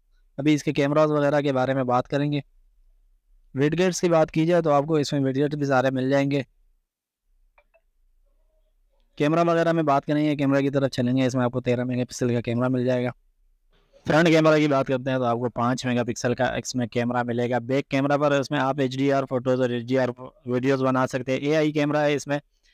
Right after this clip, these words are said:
काफ़ी सारे मोड मिल जाएंगे आपको। इसका result भी काफ़ी अच्छा है, मैं कुछ sample की तस्वीरें आपको दिखा दूंगा। इसमें Mods की बात की जाए तो आपको इसमें filters वगैरह मिल जाएंगे, Jip mod मिल जाएगा, film mod मिल जाएगा, इसके अलावा Pro mod, Panorama, Time Lapse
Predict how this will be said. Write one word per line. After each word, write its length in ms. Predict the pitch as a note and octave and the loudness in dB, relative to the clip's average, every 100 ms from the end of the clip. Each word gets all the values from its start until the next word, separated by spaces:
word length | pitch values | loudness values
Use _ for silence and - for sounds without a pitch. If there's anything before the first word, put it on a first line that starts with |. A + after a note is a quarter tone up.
| _ _ | _ _
काफ़ी 240 | C3+ D3 D#3 | -2 0 2
सारे 200 | E3 E3 | 2 2
मोड 220 | D#3 D#3+ | 0 0
मिल 160 | D#3 C#3+ | 0 0
जाएंगे 280 | D3 D3 | 2 2
आपको। 280 | C3+ C3 C#3 | 2 0 0
इसका 200 | B2+ - | 0 0
result 360 | B2 A#2 B2 B2+ | 0 2 2 2
भी 100 | B2+ | 0
काफ़ी 280 | A#2+ A2+ A#2+ | 0 -2 -2
अच्छा 240 | A2 C3 | -2 -2
है, 60 | B2+ | -2
मैं 120 | B2 | -2
कुछ 140 | A#2+ | -4
sample 320 | - A#2+ B2 A#2+ | -2 -2 0 0
की 80 | |
तस्वीरें 380 | A#2+ A#2 B2 A#2+ | 0 -2 -2 0
आपको 220 | A#2 - | -2 -2
दिखा 260 | A#2 A2 A#2+ | -4 0 0
दूंगा। 240 | B2+ C3 B2+ | 0 -2 -2
इसमें 280 | A#2 B2+ B2+ _ _ B2+ | -2 -6 -8 _ _ 0
Mods 280 | C3+ D3 | 2 2
की 120 | - D3+ | 0 2
बात 220 | D3 C#3+ | 2 0
की 140 | D3 | 0
जाए 140 | D3 C#3+ | 0 2
तो 100 | C3 | 2
आपको 300 | B2 D3+ C3+ | 0 0 -2
इसमें 180 | C3 C3 | -2 -2
filters 420 | B2+ A#2+ C3 C3 | -2 0 0 0
वगैरह 280 | B2+ B2 B2 | 0 0 0
मिल 160 | A#2+ | 0
जाएंगे, 320 | A#2+ B2 B2 A2+ | 0 0 0 0
Jip 240 | B2+ - | 0 -2
mod 180 | B2+ B2 | -2 -2
मिल 160 | B2 A#2+ | -2 0
जाएगा, 300 | B2 B2 B2 | 0 0 -2
film 240 | - B2+ | -2 -2
mod 240 | B2+ B2+ B2 | 0 0 -2
मिल 120 | A#2+ | -2
जाएगा, 280 | A#2 A#2+ B2 | -2 -2 -2
इसके 220 | - A#2+ | -4 -2
अलावा 220 | A2+ A2+ | 0 -2
Pro 240 | G#2+ B2 B2+ | -2 -2 0
mod, 220 | B2+ B2+ | 0 0
Panorama, 540 | - A#2 B2 B2 B2+ B2 | -2 -2 0 0 -2 -2
Time 260 | A#2+ A#2+ B2 | -2 0 2
Lapse 280 | C3 - | 0 -2